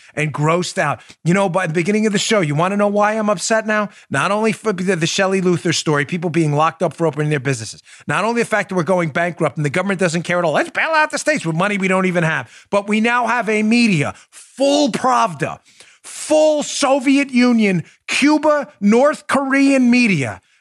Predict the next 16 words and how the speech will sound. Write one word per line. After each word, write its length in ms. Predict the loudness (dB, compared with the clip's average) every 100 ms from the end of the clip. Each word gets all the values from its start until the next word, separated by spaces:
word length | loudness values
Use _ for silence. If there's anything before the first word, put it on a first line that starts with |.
| -12 -8
desperately 840 | -2 -2 -2 -6 -4 -2 0 -2
covering 540 | 0 0 0 0 0 0
up 240 | 0 -4 _ _
these 280 | 0 2 2
known, 800 | 2 4 6 4 4 2 0 -2 -8 -4
and 180 | -2 -2
you 220 | 0 2
only 180 | 2 2
have 220 | 2 0
Fox 360 | 0 0 -2 -2
News 280 | 0 0 0
covering 320 | 0 0 -2
it, 160 | -6 _ _ _ _ _ _ _ _
and 160 | -4 -4
independent 840 | -2 0 0 -2 0 0 2 0
journalists 840 | 2 2 2 0 0 -2 -4 -8